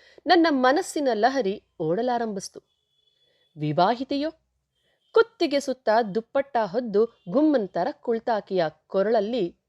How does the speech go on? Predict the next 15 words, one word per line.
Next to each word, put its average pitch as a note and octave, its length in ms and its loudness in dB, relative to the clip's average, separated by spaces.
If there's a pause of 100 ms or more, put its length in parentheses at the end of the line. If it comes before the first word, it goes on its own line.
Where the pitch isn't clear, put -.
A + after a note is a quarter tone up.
(160)
ತಾಳಿಯೋ G3+ 680 0 (420)
ಕರಿಮಣಿ C4 440 2
ಸರವೋ F3 640 -2 (220)
ಕಾಣೋದು G#3+ 600 -4
ದುಸ್ಸಾಧ್ಯ. F3+ 580 -12 (1120)
ನಾನು D3 380 -2
ಹೇಳದೆಯೇ G#3+ 800 0 (260)
ನನ್ನ E3+ 300 -4
ಕಣ್ಣು A#3 580 -4 (220)
ಅವಳ D3+ 180 -6 (220)
ಕಾಲ್ಬೆರಳತ್ತ G3 720 -4
ಸರಿಯಿತು. C#4 500 -6 (1120)
ಕಾಲುಂಗ್ರ D#4 520 6 (300)
ಕಾಣ್ಬಹುದೇನೋ G3+ 880 -4
ಅಂತ. A3+ 200 -10